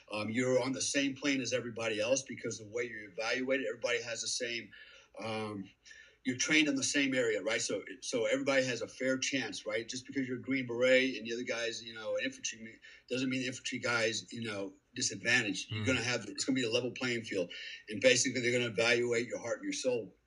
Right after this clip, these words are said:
Speaker 1: um, is what it's gonna come down to. And, uh,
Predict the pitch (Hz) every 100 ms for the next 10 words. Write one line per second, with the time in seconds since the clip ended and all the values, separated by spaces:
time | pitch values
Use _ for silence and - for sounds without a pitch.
0 | - 107 107 104 113 104 104 107 - -
1 | 101 98 104 - - - 90 - - -
2 | - 113 117 117 113 110